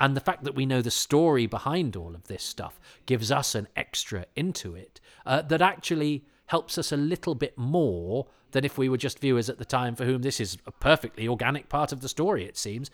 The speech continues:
It's part of this strange, weird, abstract world. I lo-, I love it when, when the Doctor has to admit to Zoe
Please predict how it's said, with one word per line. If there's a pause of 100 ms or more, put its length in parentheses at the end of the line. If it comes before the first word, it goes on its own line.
(160)
It's
part
of
this
strange,
weird,
abstract
world. (320)
I
lo-,
I
love
it
when, (140)
when (380)
the
Doctor
has
to
admit
to
Zoe